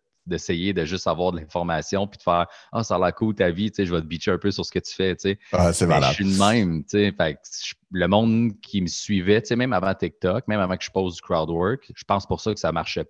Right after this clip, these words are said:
Speaker 1: pas non plus, c'est que je savais pas quoi poster, parce que je postais pas de crowd work, mais ce, les commentaires que j'avais, c'est comme, « Hey, t'es un gars de famille, t'es naturel, t'es, t'es toi-même, t'es, t'es pas dans la, dans le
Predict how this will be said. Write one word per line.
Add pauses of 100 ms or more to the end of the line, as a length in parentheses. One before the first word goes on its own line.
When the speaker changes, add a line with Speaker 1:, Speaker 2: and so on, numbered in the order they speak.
Speaker 1:
pas
non
plus,
c'est
que (960)
je
savais
pas
quoi
poster,
parce
que
je
postais
pas
de
crowd
work,
mais
ce, (220)
les
commentaires
que
j'avais,
c'est
comme, «
Hey,
t'es
un
gars
de
famille,
t'es
naturel,
t'es, (180)
t'es
toi-même,
t'es,
t'es
pas
dans
la, (120)
dans
le